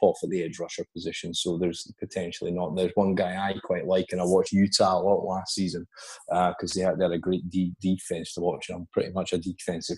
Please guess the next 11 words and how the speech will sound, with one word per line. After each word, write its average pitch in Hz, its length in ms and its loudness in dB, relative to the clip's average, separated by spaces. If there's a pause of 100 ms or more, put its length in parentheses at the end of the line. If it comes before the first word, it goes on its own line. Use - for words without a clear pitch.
guy. 90 300 -2 (240)
Um, 87 320 0 (640)
but, 90 280 6
uh, 87 300 6
Brad 95 300 6
and 92 100 0
I, 95 160 0 (240)
uh, 90 220 4
as 90 100 -4
an 90 140 -2
edge 87 180 -2